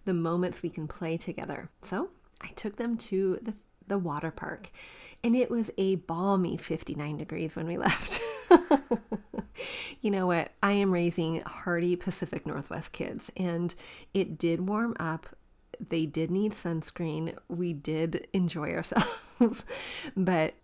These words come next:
I tell you, mornings are chilly here, evenings are chilly here, and the afternoons are exactly how they need to be. All right, friends, I have a very important question for you. I know my kids go back to school next Tuesday.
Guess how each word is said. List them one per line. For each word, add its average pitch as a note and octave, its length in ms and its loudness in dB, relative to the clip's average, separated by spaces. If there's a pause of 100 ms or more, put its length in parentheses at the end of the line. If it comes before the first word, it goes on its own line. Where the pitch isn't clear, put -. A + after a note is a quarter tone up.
I B3+ 160 -2
tell C4+ 240 -4
you, D#3+ 280 2
mornings G3 520 2
are F#3 160 0
chilly F3+ 400 0
here, E3+ 260 0
evenings A3+ 480 2
are F3+ 80 4
chilly E3+ 340 0
here, E3 440 -2
and D#3+ 260 -2
the - 100 -4
afternoons D#3+ 760 -4
are D#3 260 -6
exactly E3+ 640 -2
how F3 180 -2
they F3+ 140 0
need - 200 -4
to - 120 -10
be. - 260 -10 (300)
All F#3 120 0
right, F3 160 4
friends, E3 300 -2
I - 40 -14
have E4 100 -6
a F4+ 80 8
very F3+ 480 0
important - 560 -4
question - 420 -4
for - 140 -6
you. - 340 -6 (260)
I G3+ 120 0
know A3+ 180 4
my D#3+ 200 2
kids F#3+ 260 -4
go F#3 80 0
back F3 200 -2
to F#3 80 -4
school E3+ 360 0
next - 400 -6
Tuesday. G3 680 2